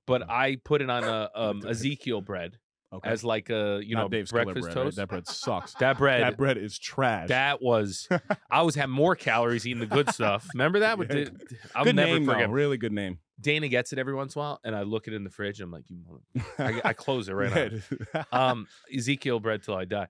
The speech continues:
Speaker 2: Mm-hmm.
Speaker 1: But I have to say, I did the method of bo-, uh, boiling eggs is a little harder than I remember.
Speaker 2: <laughs> Yeah. Okay.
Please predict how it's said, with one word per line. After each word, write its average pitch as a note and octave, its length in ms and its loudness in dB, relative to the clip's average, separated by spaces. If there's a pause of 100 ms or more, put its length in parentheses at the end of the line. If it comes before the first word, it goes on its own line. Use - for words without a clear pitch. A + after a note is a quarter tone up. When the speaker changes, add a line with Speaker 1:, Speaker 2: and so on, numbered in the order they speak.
Speaker 2:
Mm-hmm. C3 240 -2
Speaker 1:
But D#3+ 120 4
I D3+ 60 6
have F3+ 220 2
to D3 120 -2
say, B2 340 -2 (240)
I A#2+ 200 -6 (120)
did C#3+ 280 -2
the F3 60 -2
method B2+ 360 -2
of G#2+ 160 -2
bo-, B2 80 -8
uh, A2+ 140 -8
boiling B2+ 420 0
eggs A2 220 -2
is F2+ 60 -10
a G#2 40 -4
little G2 140 -2
harder F#2+ 260 -2
than E2 120 -10
I D#2 60 -10
remember. E2 580 -12
Speaker 2:
<laughs> - 80 -20
Yeah. G2+ 140 -6 (880)
Okay. - 260 -18